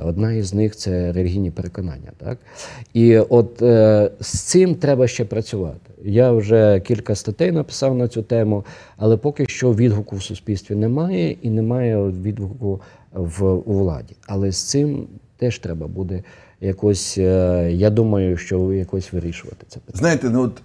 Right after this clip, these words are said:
Speaker 2: дуже б хотілося, щоб якийсь курс мінімальне релігознавство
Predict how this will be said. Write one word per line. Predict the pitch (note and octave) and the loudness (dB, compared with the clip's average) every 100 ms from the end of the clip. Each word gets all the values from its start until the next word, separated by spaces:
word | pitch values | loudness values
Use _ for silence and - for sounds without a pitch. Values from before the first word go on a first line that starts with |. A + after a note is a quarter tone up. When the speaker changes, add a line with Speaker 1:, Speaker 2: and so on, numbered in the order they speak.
| F2+ | -4
Speaker 2:
дуже | E3+ D#3 | -2 -2
б | E2+ | -2
хотілося, | F#2 - C#2+ C#2 - | -6 -8 -8 -8 -6
щоб | G2 D#2+ - _ _ _ - | -8 -8 -12 _ _ _ -12
якийсь | F#2 B2 F#2 - | 0 0 0 -4
курс | - G3+ C3+ - - - - | 2 2 2 -4 -16 -20 -4
мінімальне | F#2+ A2+ B2+ C#3+ B2 G2 F#2 | 2 4 4 4 2 0 -2
релігознавство | F#2 F#2 G2+ A2 C#3 G3 - F2+ D#2+ | -2 -2 -4 -4 -6 -6 -12 -14 -14